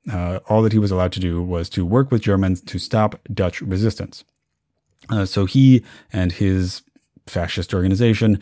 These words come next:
worked with some of the foreign organized S S branches. Uh, these were parts of the S S, parts of the German military that worked with other Europeans, uh, usually other fascist organizations.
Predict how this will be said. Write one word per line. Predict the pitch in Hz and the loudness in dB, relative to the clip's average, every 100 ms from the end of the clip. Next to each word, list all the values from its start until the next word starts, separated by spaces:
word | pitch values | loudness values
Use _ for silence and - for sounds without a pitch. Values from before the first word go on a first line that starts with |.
| - - - | -6 -14 -4
worked | 107 110 113 | -2 -2 -2
with | 98 | -4
some | - 104 98 | 0 2 2
of | 92 92 | 2 0
the | 90 85 | -2 -2
foreign | - 110 113 110 110 - _ _ _ _ _ | -2 2 4 4 2 0 _ _ _ _ _
organized | 101 104 107 104 98 92 - | -2 0 2 2 2 -2 -4
S | 101 98 | -6 -2
S | 101 - | -4 -4
branches. | - 117 117 147 147 - 240 | -2 -2 0 -2 -4 -10 -6
Uh, | 95 87 | -6 -4
these | 87 85 | -6 -6
were | 87 | -8
parts | - 95 - | -4 -4 -4
of | 90 | -8
the | 107 | -12
S | 95 - | -10 -6
S, | 87 - - _ - | -6 -8 -18 _ -12
parts | 90 87 | -10 -8
of | 85 | -6
the | 85 80 | -6 -8
German | - 87 85 | -6 -4 -2
military | 110 92 - 90 90 | -2 -2 -2 -2 -2
that | - - - | -8 -14 -8
worked | 104 98 - _ _ - | -8 -8 -14 _ _ -6
with | 92 87 - | -6 -6 -6
other | 101 98 92 90 | -4 0 -2 -2
Europeans, | 92 87 85 127 117 117 113 - | -4 -6 -2 2 4 4 2 -2
uh, | 87 | -8
usually | 82 85 92 87 87 | -6 -4 -2 -4 -6
other | - 87 82 | -8 -8 -8
fascist | - 87 - 95 - | -6 -8 -6 -10 -10
organizations. | 90 95 98 101 92 101 92 | -8 -6 -2 0 0 -2 -2